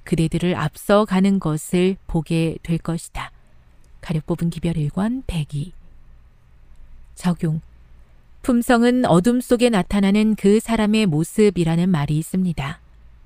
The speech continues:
아무도 보지 않을 때 그대는 어떤 사람인가요? 예수님 같은 품성을 갖기 위해 그대에게 어떤 변화가 필요할까요? 영감의 교훈입니다.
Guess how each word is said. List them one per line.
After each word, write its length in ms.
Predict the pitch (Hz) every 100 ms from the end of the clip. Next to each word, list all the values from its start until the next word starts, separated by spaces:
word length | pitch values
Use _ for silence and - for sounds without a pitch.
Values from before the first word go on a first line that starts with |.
| - -
아무도 380 | 160 170 175
보지 420 | 185 185 165 196 190
않을 320 | 160 175 196 -
때 260 | - 170 139 - - -
그대는 540 | - 165 160 190 233 - - -
어떤 360 | 156 - 214 233
사람인가요? 760 | 247 220 202 151 143 147 160 - - - - - - - - -
예수님 420 | 190 - 254 277
같은 340 | 262 254 269
품성을 440 | 262 247 247 233 240
갖기 420 | 208 - 214 190
위해 360 | 165 147 147 - - -
그대에게 640 | - 170 151 147 175 185 180 - - -
어떤 540 | 156 - 226 233 233
변화가 760 | - 170 185 202 190 143 143 - -
필요할까요? 680 | - 240 233 - 147 143 - - - - - - - - - - - - - -
영감의 460 | 190 196 214 220
교훈입니다. 800 | 214 208 214 208 165 151 147 160